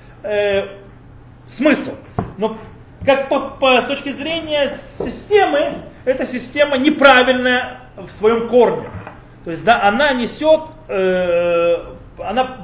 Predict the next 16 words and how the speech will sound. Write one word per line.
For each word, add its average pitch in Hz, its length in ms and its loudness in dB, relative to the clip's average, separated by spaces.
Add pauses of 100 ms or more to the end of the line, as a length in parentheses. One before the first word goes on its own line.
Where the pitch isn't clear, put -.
(120)
скажем 262 220 -2
так, 269 120 -2 (280)
бьет 226 500 2
по 254 60 2
миру, 294 360 -2
который 214 280 -6
находится 214 380 -4
в 175 60 -6
обществе. - 340 -8
То 196 60 -10
есть 196 100 -8
она 254 140 -4
выделяет 240 460 -2
человека, 262 280 -2
отделяет 208 420 -4
его 214 380 -4